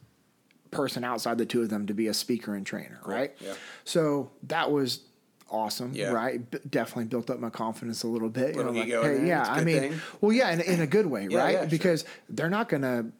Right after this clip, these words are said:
Speaker 1: bring me on board if they didn't believe that I could operate at the highest level for
Speaker 2: Yeah.
Speaker 1: what they've been doing. I mean, you can put that, you
Speaker 2: They're not
Speaker 1: know.
Speaker 2: gonna risk it.
Speaker 1: No,
Speaker 2: No.
Speaker 1: absolutely not,
Speaker 2: No.
Speaker 1: right? And then they brought on Dave Burke, right?
Speaker 2: Yeah.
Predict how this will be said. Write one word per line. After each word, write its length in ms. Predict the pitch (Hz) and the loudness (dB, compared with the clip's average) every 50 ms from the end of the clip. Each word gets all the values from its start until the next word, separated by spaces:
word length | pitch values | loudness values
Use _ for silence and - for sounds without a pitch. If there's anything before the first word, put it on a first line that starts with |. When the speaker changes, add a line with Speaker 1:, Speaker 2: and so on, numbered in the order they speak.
| _ _ - | _ _ -4
Speaker 1:
bring 220 | - 120 127 127 127 | -2 -2 0 0 -2
me 60 | 127 | -2
on 160 | 123 117 117 | 0 0 0
board 200 | 110 113 117 135 | 0 0 0 0
if 80 | 139 131 | 0 0
they 140 | 131 123 123 | 0 2 2
didn't 240 | 127 123 117 113 | 2 -2 -2 -4
believe 320 | 110 110 107 110 117 120 110 | -4 -2 0 2 0 0 2
that 140 | 117 113 113 | 0 0 2
I 140 | 110 117 120 | 2 0 0
could 340 | - 120 113 107 107 107 - | 0 -2 -2 -2 -2 -4 -2
operate 360 | 110 117 120 120 - 117 120 | 0 0 0 0 0 0 0
at 60 | 117 - | 0 -2
the 60 | 110 | -2
highest 320 | 104 110 107 110 107 - | -4 -2 -2 -2 -2 -2
level 320 | 110 110 107 107 131 147 151 - | -2 -2 -4 -4 -4 -6 -6 -2
for 160 | - 190 180 | 2 2 4
Speaker 2:
Yeah. 60 | 160 | 4
Speaker 1:
what 180 | 165 156 131 120 | 4 2 2 2
they've 200 | 139 135 139 127 | 0 0 2 0
been 160 | 143 135 123 | 0 -2 0
doing. 300 | 120 127 131 151 160 147 - - - | 0 0 0 0 -2 -4 -6 -6 -4
I 120 | 120 135 135 | -2 0 0
mean, 200 | 135 131 131 131 | 0 -2 -2 -2
you 80 | 135 | -2
can 120 | 131 135 117 | -2 -2 -2
put 180 | - 135 131 | -2 -2 0
that, 300 | - 120 120 101 - - _ - | 0 0 0 -2 -4 -8 _ -2
you 80 | 160 170 | 0 2
Speaker 2:
They're 80 | 151 | 2
not 60 | 143 | 2
Speaker 1:
know. 40 | 113 107 | 0 -2
Speaker 2:
gonna 80 | 98 101 | -6 -8
risk 200 | 98 - - 120 | -8 -8 -8 -8
it. 160 | 123 165 175 | -8 -4 0
Speaker 1:
No, 240 | 196 233 190 120 - | 2 2 2 2 0
Speaker 2:
No. 80 | 156 160 | 0 0
Speaker 1:
absolutely 340 | 165 160 - 190 185 170 | 0 2 2 0 2 2
not, 180 | 170 202 185 - | 2 2 0 0
Speaker 2:
No. 60 | - 117 | 0 0
Speaker 1:
right? 180 | 131 156 - - - - - - - - | 0 0 -2 -6 -12 -12 -12 -12 -6 -2
And 100 | 147 160 | 2 2
then 120 | 180 185 | 4 4
they 60 | 190 170 | 4 4
brought 200 | 180 175 170 170 | 4 4 4 4
on 160 | 165 156 147 | 2 2 4
Dave 280 | 151 147 143 131 120 | 4 2 2 2 0
Burke, 280 | 131 113 - - - - | -2 -4 -4 -4 -6 -2
right? 280 | 120 117 123 151 - - | 0 0 0 0 -2 -2
Speaker 2:
Yeah. 200 | - 143 120 101 | 0 0 0 0